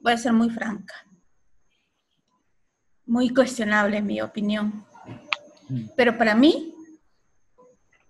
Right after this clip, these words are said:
Speaker 1: que Arena esté diciendo, "No, sí, vamos a ver la manera en que los, esto no suceda", es una moneda de cambio.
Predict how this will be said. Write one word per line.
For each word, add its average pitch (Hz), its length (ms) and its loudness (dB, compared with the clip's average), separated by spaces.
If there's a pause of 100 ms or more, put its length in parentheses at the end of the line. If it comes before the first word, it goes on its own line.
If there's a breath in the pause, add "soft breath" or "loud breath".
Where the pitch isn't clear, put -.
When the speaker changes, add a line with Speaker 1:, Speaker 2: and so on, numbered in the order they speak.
(480)
Speaker 1:
que 254 100 6
Arena 277 520 6
esté 320 680 2 (460)
diciendo, 226 600 2
"No, 285 160 0
sí, 277 340 -4
vamos - 420 -4
a - 100 -2 (420)
ver 285 300 0
la 226 180 0
manera 247 400 2
en 214 140 0
que 240 180 -6
los, - 480 -4
esto 226 300 0
no 247 180 6
suceda", 302 680 2 (560)
es 240 160 2
una 247 180 4
moneda 196 360 4
de 196 200 2
cambio. - 480 -8